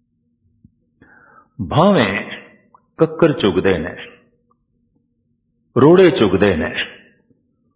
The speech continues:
ਪਰ ਈਸ਼ਵਰ ਦੀ ਆਸ ਨਹੀਂ ਛੋੜਦੇ। ਭਾਵ ਜਿਸਨੇ ਅੱਜ ਦਿੱਤਾ ਹੈ,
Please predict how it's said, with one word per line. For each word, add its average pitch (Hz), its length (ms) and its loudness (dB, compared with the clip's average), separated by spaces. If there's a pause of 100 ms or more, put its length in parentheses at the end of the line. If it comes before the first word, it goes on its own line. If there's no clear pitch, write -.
(400)
ਪਰ 117 160 -4 (140)
ਈਸ਼ਵਰ 135 420 0
ਦੀ 80 340 -6
ਆਸ 117 320 0
ਨਹੀਂ 117 200 2
ਛੋੜਦੇ। 78 460 -4
ਭਾਵ 104 640 -2 (680)
ਜਿਸਨੇ 117 500 -4 (100)
ਅੱਜ 147 120 0
ਦਿੱਤਾ 95 360 -4
ਹੈ, - 300 -6